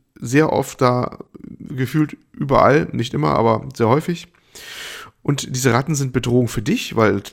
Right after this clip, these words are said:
klar, sobald du in einem Schwarm drin stehst, fressen sie dich mit Haut und Haaren auf und du bist weg. Und dein kleiner Bruder auch, wenn du ihn dabei hast. Oder andere Verbündete, ne? Aber auch natürlich auch die Feinde.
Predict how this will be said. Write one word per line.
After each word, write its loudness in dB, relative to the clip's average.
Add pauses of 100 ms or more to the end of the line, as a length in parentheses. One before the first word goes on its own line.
klar, 2
sobald 0 (400)
du -8
in -4
einem 0
Schwarm 2
drin 4
stehst, 0
fressen -2
sie -2
dich -6
mit 0
Haut 2
und -2
Haaren 0
auf 2
und -2
du -2
bist -4
weg. -2
Und -2
dein 2
kleiner 2
Bruder 2
auch, 0
wenn 2
du 0
ihn 2
dabei 2
hast. -4 (320)
Oder 4
andere 2
Verbündete, -2 (280)
ne? 0 (880)
Aber 6
auch 2
natürlich -2
auch 0
die -2
Feinde. 2